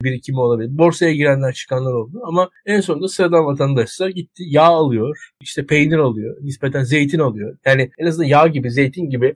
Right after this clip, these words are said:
daha kalıcı olabilecek harcamalarını yaparak krize karşı olabildiğince, olabildiğince duyarlı kalmaya çalışıyor. En azından savunulabilir kalmaya çalışıyor ama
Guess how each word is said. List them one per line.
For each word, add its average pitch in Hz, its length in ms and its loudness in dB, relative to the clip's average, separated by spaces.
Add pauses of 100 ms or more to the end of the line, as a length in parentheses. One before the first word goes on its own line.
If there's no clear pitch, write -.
daha 170 200 -2
kalıcı 160 340 2
olabilecek 147 500 2
harcamalarını 131 580 2
yaparak 120 360 2 (120)
krize 160 300 -6
karşı 135 320 0 (100)
olabildiğince, 156 560 4 (180)
olabildiğince 147 760 2 (280)
duyarlı 143 300 4
kalmaya 147 340 -2
çalışıyor. 131 460 -4
En 135 60 0
azından 143 320 -4
savunulabilir 143 680 0
kalmaya 120 360 0
çalışıyor 113 420 -6
ama 208 140 2